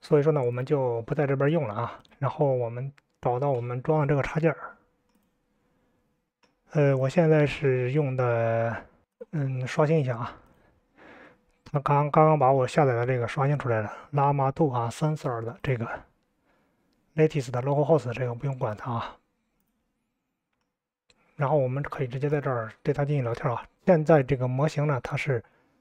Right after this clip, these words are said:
经过魔改的未经审查的模型，所以说我们可以问它一些敏感的问题。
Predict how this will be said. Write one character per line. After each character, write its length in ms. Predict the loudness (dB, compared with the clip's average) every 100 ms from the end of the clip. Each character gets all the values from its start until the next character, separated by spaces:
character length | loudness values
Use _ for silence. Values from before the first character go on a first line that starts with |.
| _ _ _ _ _ _ _
经 220 | 0 2
过 160 | 4 4
魔 220 | 4 4
改 180 | 4 2
的 160 | 0
未 160 | 2 2
经 160 | 2 -2
审 220 | -2 -4
查 140 | 0
的 60 | 0
模 140 | 0
型， 140 | -2 -4
所 160 | -2
以 40 | -2
说 140 | 0
我 60 | -2
们 140 | -2
可 200 | -4 -2
以 200 | -2 -4 -4
问 200 | -4 -2
它 200 | -4 -4
一 80 |
些 320 | -4 -6 -4 -2
敏 360 | -2 -2 -2
感 180 | 0 -2
的 100 | -2
问 160 | -4 -6
题。 200 | -10